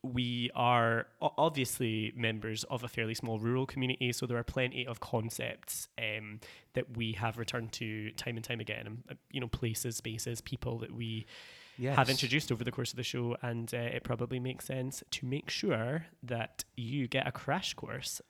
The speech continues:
Speaker 1: on Speaking Queerly Terminology one oh one.
Speaker 2: I would absolutely agree, and the first thing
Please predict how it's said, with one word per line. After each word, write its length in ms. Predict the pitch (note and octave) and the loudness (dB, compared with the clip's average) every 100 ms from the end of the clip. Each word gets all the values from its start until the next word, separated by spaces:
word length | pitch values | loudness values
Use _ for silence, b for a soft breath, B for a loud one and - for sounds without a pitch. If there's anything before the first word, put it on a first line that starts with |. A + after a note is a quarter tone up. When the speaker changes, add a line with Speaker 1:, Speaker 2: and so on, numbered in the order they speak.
| _ _ - | _ _ -6
Speaker 1:
on 200 | B2 A#2+ | -4 -4
Speaking 280 | - - C3 | -4 -6 -4
Queerly 380 | C3 C3 C3 C3 | -2 0 2 0
Terminology 560 | - C3 C3+ F3+ D3+ A#2 | -2 0 0 0 -2 -2
one 140 | A#2+ | 0
oh 60 | C3 | 0
one. 200 | C#3+ A#2+ - - | -2 -4 -10 -4
Speaker 2:
I 160 | D#3 F#3+ | 4 8
would 160 | G#3+ | 8
absolutely 520 | E3 D3 - D3 A#2+ B2 | 8 6 6 6 6 6
agree, 420 | A#2 C#3 A#2+ G#2+ - | 4 4 4 2 0
and 320 | A#2 A#2+ - | 2 2 2
the 80 | B2 | 0
first 380 | - D#3+ G3 - | 6 8 8 6
thing 340 | E3+ D3 C3+ | 4 4 4